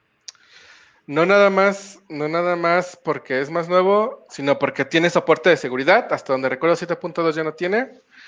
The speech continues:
Y porque en re-, en general, las versiones nuevas de P H P,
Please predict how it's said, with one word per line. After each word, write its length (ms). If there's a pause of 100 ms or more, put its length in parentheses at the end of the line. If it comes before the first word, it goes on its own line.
(460)
Y 300
porque 420
en 100
re-, 200
en 160
general, 680 (160)
las 200
versiones 640
nuevas 260
de 80
P 100
H 180
P, 340